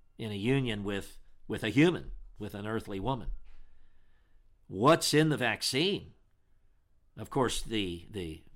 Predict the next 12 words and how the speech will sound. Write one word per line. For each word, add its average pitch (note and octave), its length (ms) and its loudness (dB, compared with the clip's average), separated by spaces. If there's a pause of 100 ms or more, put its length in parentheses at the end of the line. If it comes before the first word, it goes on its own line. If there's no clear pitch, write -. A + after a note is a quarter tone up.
(120)
secrecy D#3 680 2
that G2 160 -2
everything B2 340 0
is G2+ 120 -2
shrouded A#2+ 760 2 (440)
in B2+ 260 0
today B2+ 640 -2 (560)
is G#2+ 340 2
in F#3 140 4
and E3+ 100 2
of A#2 60 0
itself - 840 0